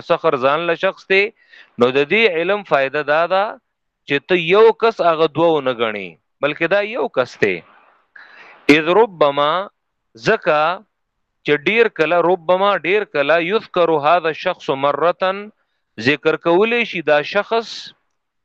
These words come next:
دا د کم چې په خپل کنیت سره مشهور دی، مرة باسمه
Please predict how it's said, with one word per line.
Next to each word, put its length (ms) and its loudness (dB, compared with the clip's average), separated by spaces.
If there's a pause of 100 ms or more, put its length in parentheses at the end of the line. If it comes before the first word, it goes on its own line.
(120)
دا 200 4
د 160 -6
کم 120 -2
چې 180 -6
په 120 0
خپل 180 -2 (120)
کنیت 400 0
سره 240 -2
مشهور 500 -2
دی، 100 -4 (580)
مرة 640 2 (220)
باسمه 500 -2